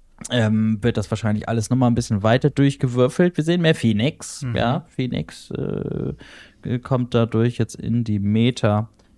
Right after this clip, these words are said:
Speaker 1: Aber ja, unsere Teams, Daniel, C nine und G two mit
Speaker 2: <laughs>
Speaker 1: deutlichen
Speaker 2: Schön.
Speaker 1: Niederlagen. G two hat sich noch ein bisschen besser geschlagen. C nine sieht, also ich hab als, auch als Fan hab ich keine Hoffnung für C nine.
Speaker 2: <laughs>
Speaker 1: Ich find's aber, ich bin sehr dankbar für Cloud nine, dass sie einem wenigstens jetzt nicht Hoffnung machen mit einer guten Performance am Anfang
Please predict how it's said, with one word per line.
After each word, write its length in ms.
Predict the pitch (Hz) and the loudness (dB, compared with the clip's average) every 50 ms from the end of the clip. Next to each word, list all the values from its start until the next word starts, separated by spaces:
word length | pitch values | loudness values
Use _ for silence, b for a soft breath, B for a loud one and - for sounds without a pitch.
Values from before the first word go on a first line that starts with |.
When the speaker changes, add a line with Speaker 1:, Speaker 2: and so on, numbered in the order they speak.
| _ _ _ _ - | _ _ _ _ -4
Speaker 1:
Aber 180 | - 98 98 95 | -2 2 2 2
ja, 200 | 92 82 78 - - | 0 0 -4 -6 0
unsere 240 | 151 156 147 151 139 | 2 2 4 4 4
Teams, 340 | - 151 147 143 139 135 - | 4 4 4 4 4 2 2
Daniel, 380 | 131 123 127 127 127 127 127 | 4 4 4 4 4 4 2
C 160 | - - 131 | 2 2 2
nine 320 | 123 120 120 117 117 113 101 | 4 4 4 4 4 4 2
und 100 | 113 - | 0 0
G 120 | - 113 | -2 -6
two 140 | - - 127 | -2 0 2
mit 300 | 131 123 117 117 101 - | 2 4 4 2 4 4
Speaker 2:
<laughs> 20 | 143 | 4
Speaker 1:
deutlichen 400 | 151 170 185 170 160 135 135 135 | 4 4 4 4 2 2 4 4
Speaker 2:
Schön. 80 | 135 | 4
Speaker 1:
Niederlagen. 880 | 135 139 143 156 151 143 143 139 139 143 147 147 151 143 147 147 151 143 | 6 4 6 6 6 6 8 8 8 8 8 6 6 4 2 0 0 0
G 100 | 135 127 | -2 -2
two 160 | - - 143 | 2 2 2
hat 80 | 139 - | 2 2
sich 80 | - | 2
noch 80 | 127 127 | 2 4
ein 80 | 123 127 | 4 4
bisschen 260 | 131 123 - 120 113 | 2 2 2 2 4
besser 280 | 127 135 147 156 160 | 4 4 4 4 2
geschlagen. 760 | 135 127 147 143 - - 143 139 135 135 139 123 139 139 135 120 | 4 2 0 0 0 2 4 6 6 6 4 4 2 0 0 -2
C 280 | - - - 131 127 | -2 -2 0 2 4
nine 500 | 127 120 120 120 120 120 120 120 117 110 110 | 4 6 6 6 4 4 4 4 2 0 -2
sieht, 400 | 101 104 107 107 101 - - - - | -2 -2 -2 -2 -2 -4 -10 -16 -10
also 260 | - 110 107 101 101 | -6 -4 -4 -4 -6
ich 140 | 101 - 104 | -6 -6 -6
hab 160 | 98 - - | -6 -6 -6
als, 480 | - 82 - - - - - - - 80 78 - | -10 -10 -10 -12 -14 -18 -18 -14 -14 -12 -10 -4
auch 180 | - 107 110 - | -2 -2 0 0
als 160 | 101 101 - | -2 -6 -4
Fan 240 | - 101 98 92 92 | -2 -2 -2 -2 -2
hab 80 | 92 - | -4 -8
ich 120 | - - | -10 -8
keine 280 | - 101 90 87 87 92 | -4 -4 -4 -4 -4 -6
Hoffnung 240 | 90 - - 95 | -8 -8 -8 -10
für 160 | 90 - - 101 | -8 -4 -2 -2
C 140 | - - | 0 2
nine. 320 | 95 82 98 110 120 139 156 - - - | 2 2 4 4 2 2 0 -2 -8 -16
Speaker 2:
<laughs> 160 | - - - | -14 -8 -6
Speaker 1:
Ich 120 | 113 120 | -4 2
find's 220 | - 202 220 - - | 2 2 2 4 4
aber, 180 | 185 170 175 | 4 6 6
ich 80 | 170 - | 4 4
bin 240 | - 190 190 185 156 | 4 4 4 4 4
sehr 160 | 175 175 156 | 4 4 4
dankbar 640 | 123 - 139 139 156 175 196 185 - - 143 120 110 | 4 2 2 4 4 4 2 2 4 4 4 4 4
für 180 | - - 113 | 4 2 0
Cloud 360 | - - - 110 110 110 - | 0 2 2 4 4 4 4
nine, 240 | 110 113 117 127 131 | 4 4 4 4 4
dass 140 | - 127 - | 2 2 2
sie 100 | 143 98 | 4 4
einem 200 | 92 127 127 113 | 4 4 4 4
wenigstens 440 | 120 127 135 143 147 135 - 143 135 | 4 4 4 4 2 0 2 2 4
jetzt 220 | 127 123 - - 127 | 4 2 2 2 0
nicht 160 | 120 - - | 0 2 2
Hoffnung 420 | 151 147 - - 151 139 131 123 | 0 0 0 2 2 4 6 6
machen 300 | 117 110 - - 113 110 | 4 4 4 2 2 4
mit 100 | 113 110 | 4 4
einer 80 | 110 110 | 4 2
guten 280 | 113 131 - 135 139 | 2 0 -2 -2 -2
Performance 520 | - - 123 - - 120 117 117 110 107 110 | 0 0 0 2 2 2 4 4 2 2 0
am 80 | 87 - | -2 -2
Anfang 720 | - 113 127 143 147 - - 135 123 120 113 110 107 110 | -2 0 0 0 0 0 0 2 2 4 4 2 0 -2